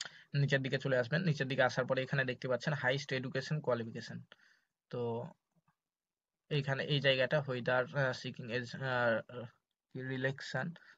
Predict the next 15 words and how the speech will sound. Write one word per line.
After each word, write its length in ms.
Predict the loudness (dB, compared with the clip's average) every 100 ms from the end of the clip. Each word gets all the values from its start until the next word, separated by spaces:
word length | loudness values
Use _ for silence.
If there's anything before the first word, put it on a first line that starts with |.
| _
তো 80 | -2
এটা 260 | 0 2 2
আপনারা 600 | 2 0 4 4 2 -4 _ _ _ -10
no 360 | -6 -2 -2
কিংবা 280 | -4 0 0
yes 280 | 2 0 -4 -4
আপনাদের 480 | -6 -6 -6 -6 -8 -10
যা 200 | -2 0
যেটা 280 | 0 -4 -4
সেটা 260 | -6 -6 -4
করতে 300 | -6 -6 -8
পারেন, 280 | -8 -12 -14 _ -20 _
ঠিক 140 | -4 2
আছে? 260 | 2 0 -14 _ _ _
<clears throat> 440 | -10 0 6 6